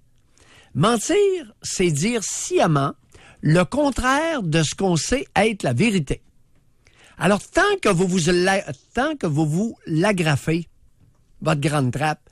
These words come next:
vous ne pouvez pas vivre dans le mensonge. Vous vivez dans la discrétion et je vous suggère de continuer ainsi. Quel, il y a du monde qui ne sont pas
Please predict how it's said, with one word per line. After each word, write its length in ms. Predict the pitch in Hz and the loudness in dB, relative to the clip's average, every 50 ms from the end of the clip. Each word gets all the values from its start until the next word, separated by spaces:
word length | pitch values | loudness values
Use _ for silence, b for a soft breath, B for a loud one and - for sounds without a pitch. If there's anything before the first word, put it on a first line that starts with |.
| b b b b b b | b b b b b b
vous 160 | 147 180 226 | 0 2 4
ne 140 | 220 226 214 | 4 2 2
pouvez 420 | 165 - - 330 330 285 262 226 | 0 0 -2 -2 2 2 2 0
pas 280 | 165 - - 240 214 - _ _ - | 0 0 -2 -2 -2 -4 _ _ -4
vivre 220 | 143 170 185 165 139 | -2 -2 0 0 0
dans 180 | 156 147 143 | -2 -2 0
le 140 | 143 151 147 | -2 -2 -2
mensonge. 580 | 147 143 139 131 123 - 156 139 123 113 104 - B B B B B - | -2 -2 -2 -4 -2 -2 -4 -4 -4 -8 -10 -14 B B B B B 0
Vous 200 | 151 214 240 214 | 2 2 2 2
vivez 400 | 190 254 254 202 233 302 339 311 | 2 2 2 4 2 2 2 2
dans 160 | 269 208 180 | 2 2 2
la 140 | 180 170 170 | 2 0 0
discrétion 880 | 147 185 277 285 - - - 180 165 135 - - 156 143 139 143 139 b b b b b b - | 0 -2 -2 -2 -4 -6 -2 -2 -2 -2 0 0 0 0 0 -4 -6 b b b b b b 0
et 160 | 220 240 214 | 2 2 2
je 80 | 165 | 0
vous 160 | 165 208 247 220 | 0 -2 -4 -4
suggère 540 | - - 294 262 208 220 285 330 320 285 | -4 -6 -6 -4 0 0 2 2 2 0
de 100 | 214 196 | 0 0
continuer 680 | 170 - 202 226 196 - - 202 208 214 220 233 220 180 | -2 0 0 -2 -2 -2 -2 -2 0 2 2 2 4 2
ainsi. 400 | 156 123 - - 180 190 208 - _ _ _ _ _ _ _ _ _ _ _ _ _ _ _ _ _ _ _ _ _ _ _ _ _ _ _ _ _ _ | 0 -2 -2 -4 -6 -6 -6 -8 _ _ _ _ _ _ _ _ _ _ _ _ _ _ _ _ _ _ _ _ _ _ _ _ _ _ _ _ _ _
Quel, 440 | - 381 466 466 453 370 220 190 - _ _ _ | -4 -2 -2 0 -2 -2 -4 -4 -8 _ _ _
il 80 | 180 170 | 0 2
y 40 | 208 | 2
a 60 | 208 | 2
du 160 | 175 175 226 | 0 0 -2
monde 420 | 254 277 311 339 359 359 359 254 - | 0 0 0 0 -2 -2 -4 -6 -6
qui 200 | - - 208 175 | -6 -4 -2 0
ne 140 | 170 160 147 | 2 2 0
sont 280 | 139 - - 165 156 | 0 -2 -2 -4 -4
pas 300 | 135 - - 185 - - | -4 0 -2 -2 -2 -2